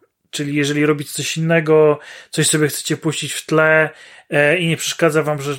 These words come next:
na przykład nie obejrzycie jakiejś sceny, to Twisted Metal jest spoko, e, jest fantastyczna postać klauna, e, w tym serialu, e, i jest tam też innych,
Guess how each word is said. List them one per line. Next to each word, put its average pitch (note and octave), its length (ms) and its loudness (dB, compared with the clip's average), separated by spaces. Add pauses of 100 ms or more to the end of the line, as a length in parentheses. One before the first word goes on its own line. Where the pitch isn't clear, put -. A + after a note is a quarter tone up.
na D3+ 80 -4
przykład - 280 -8
nie D3+ 120 -4
obejrzycie D3 360 -4
jakiejś C#3+ 220 -6
sceny, F#3+ 520 2 (500)
to E3 100 0
Twisted E3+ 360 2
Metal D3 280 0
jest C#3 240 -6
spoko, F#3 720 2 (360)
e, D3+ 500 4
jest D3+ 200 -2
fantastyczna F3 640 -2
postać - 340 -6
klauna, E3+ 580 2 (680)
e, D#3 260 -2
w - 60 -12
tym E3 140 -4
serialu, E3+ 640 2 (360)
e, E3 100 0 (1300)
i G3+ 380 -4
jest F#3+ 200 2
tam D#3+ 120 2
też D#3 180 0
innych, D3+ 220 0